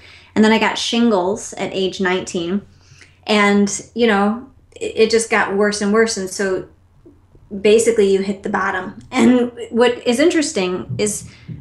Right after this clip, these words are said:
for me, it was vanity, <laughs> kind of. It wa-, I never cooked much, and it's not that my mom didn't try. You know, she really did, but I just didn't like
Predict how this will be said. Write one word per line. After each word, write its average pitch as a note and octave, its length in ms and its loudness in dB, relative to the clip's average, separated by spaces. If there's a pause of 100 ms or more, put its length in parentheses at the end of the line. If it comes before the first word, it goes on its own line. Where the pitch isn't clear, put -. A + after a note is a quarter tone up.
for A3+ 140 2
me, A#3 260 4
it B3+ 60 0
was G#3 200 0
vanity, A3 600 0
<laughs> - 40 -18
kind D4 220 6
of. C#4+ 540 2 (320)
It B3+ 100 0
wa-, C4 320 0 (220)
I B3 120 0
never D#4 340 2
cooked - 400 -4
much, - 420 -4
and A#3+ 120 -2
it's - 180 -8
not C4+ 220 -2
that G3+ 120 -6
my G#3+ 120 -2
mom F3+ 320 -2
didn't E3 240 -6
try. F3+ 600 -4
You G3+ 160 -4
know, F3 80 -2
she G3+ 180 -4
really F#3 260 0
did, D#3 260 0
but F3 120 -6
I G3+ 120 2
just A3 300 0
didn't G#3 460 2
like F#3+ 480 -2